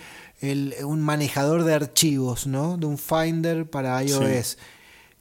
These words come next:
Speaker 1: Como
Speaker 2: Sí.
Speaker 1: que no, porque la gente iba a poder acceder. Bueno, ahora lo, ahora lo tenemos. O, o,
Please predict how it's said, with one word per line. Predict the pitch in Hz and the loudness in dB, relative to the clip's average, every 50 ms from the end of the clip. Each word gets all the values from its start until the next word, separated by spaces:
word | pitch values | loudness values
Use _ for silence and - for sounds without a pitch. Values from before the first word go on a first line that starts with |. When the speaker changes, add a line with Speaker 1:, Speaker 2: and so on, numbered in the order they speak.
| _ | _
Speaker 1:
Como | - 156 151 156 147 | -4 -2 -2 -2 -2
Speaker 2:
Sí. | - | 0
Speaker 1:
que | 165 160 160 160 160 160 160 | 0 0 2 0 0 0 0
no, | 170 190 220 233 240 240 233 233 220 220 | 0 2 2 2 2 2 2 2 0 0
porque | - 190 185 175 170 - - 175 170 | -2 -2 -2 -2 -4 -4 -2 -2 0
la | 170 151 | 0 -2
gente | - - 214 220 214 208 220 | -2 -2 -2 -2 -2 0 0
iba | 208 196 190 | 0 0 0
a | 175 | -2
poder | - 170 180 185 202 | -2 0 0 0 0
acceder. | 190 175 - - - - 180 185 196 208 | 0 0 0 0 2 2 2 0 0 0
Bueno, | 214 269 262 226 | 0 -2 0 0
ahora | 202 208 247 269 247 | 0 0 0 2 0
lo, | 208 175 151 165 - | 0 -2 -2 -4 -4
ahora | 151 165 196 220 | -2 0 0 2
lo | 208 170 | 2 2
tenemos. | 127 151 185 240 233 180 147 127 120 - - - - - _ _ _ _ _ _ | 2 2 2 2 2 2 0 -2 -4 -6 -12 -18 -20 -20 _ _ _ _ _ _
O, | 135 123 123 123 123 120 117 117 113 107 | -16 -16 -14 -14 -14 -16 -16 -14 -14 -8
o, | 107 123 123 120 113 117 113 117 123 | -6 -4 -2 -2 -2 -2 -4 -6 -8